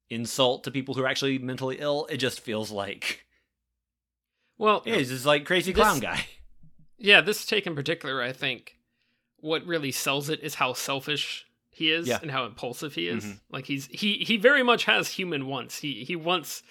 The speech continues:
Speaker 2: you know, to see people be tortured, and he
Speaker 1: Yeah.
Speaker 2: wants to have shiny things <laughs> and, like,
Speaker 1: <laughs>
Speaker 2: have, have new toys to play with to, to hurt people. Like, he, he's very, he's constantly expressing what he wants.
Speaker 1: Yeah.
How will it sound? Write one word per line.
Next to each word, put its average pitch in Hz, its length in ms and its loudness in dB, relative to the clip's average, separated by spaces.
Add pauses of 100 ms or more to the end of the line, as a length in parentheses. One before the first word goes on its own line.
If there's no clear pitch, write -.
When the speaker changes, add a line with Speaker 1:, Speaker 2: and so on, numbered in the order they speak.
(420)
Speaker 2:
you 156 120 -2
know, 143 220 0
to 143 420 -2
see 190 240 -4
people 156 440 -4
be 151 180 0
tortured, 147 520 -6
and 117 100 -10
he 127 80 -10
Speaker 1:
Yeah. 139 60 -6
Speaker 2:
wants 143 320 -8
to 120 480 -4 (180)
have 156 320 6 (100)
shiny 151 320 0
things 127 440 0
<laughs> - 40 -14
and, 151 160 -2
like, 151 480 2 (300)
Speaker 1:
<laughs> - 180 -20
Speaker 2:
have, 185 280 6
have 170 280 8
new 165 140 0
toys 151 340 -4
to 139 80 -10
play 135 220 -6
with 127 240 -10
to, 120 260 -4
to 135 120 -6
hurt 139 200 -4
people. 120 260 -10
Like, 123 200 -10
he, 160 220 -10 (420)
he's 170 300 -6
very, 185 640 4 (360)
he's 143 280 -4
constantly 196 580 0
expressing 147 580 -2
what 135 160 -6
he 135 140 -14
wants. 120 320 -12
Speaker 1:
Yeah. 87 100 -6